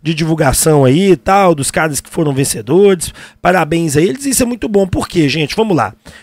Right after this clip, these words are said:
Primeira coisa, que ele tem vinte e três anos apenas e ele é titular. Segunda coisa, ele vencendo o Inter Miami, se coloca lá em cima, porque o campeonato dos Estados Unidos, depois que o Messi foi pra lá, tá baladíssimo, baladadíssimo.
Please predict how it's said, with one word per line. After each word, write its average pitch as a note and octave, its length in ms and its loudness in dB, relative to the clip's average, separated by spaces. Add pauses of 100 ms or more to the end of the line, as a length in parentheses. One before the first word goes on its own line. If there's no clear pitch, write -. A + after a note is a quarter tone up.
Primeira D4 340 0
coisa, D3+ 460 4 (280)
que - 80 -4
ele G#3 100 -2
tem G#3+ 120 -6
vinte F#3 220 -10
e - 40 -10
três F3+ 340 -4
anos D#3 200 0
apenas G2+ 440 -4
e E3+ 80 2
ele G3 100 0
é F3+ 40 0
titular. E3 600 -6 (220)
Segunda D#4+ 560 -2
coisa, B2 480 0 (640)
ele A3+ 320 6
vencendo E3+ 400 0
o E3 40 -2
Inter E3+ 220 -4
Miami, C#3 520 0 (140)
se - 180 -14
coloca F#3 520 -2
lá G3 100 -4
em G3 60 -6
cima, E3+ 260 -4
porque - 200 0
o F#3 60 4
campeonato F#3 500 -2
dos D#3 120 -4
Estados D3 360 -2
Unidos, D#3 220 -2
depois E3+ 280 0
que - 80 -6
o D3+ 40 -4
Messi F3 260 -2
foi F#3 120 -2
pra C#3+ 240 -2
lá, E3+ 60 -4
tá E3+ 120 -6
baladíssimo, C#3 800 -6
baladadíssimo. D3 840 -6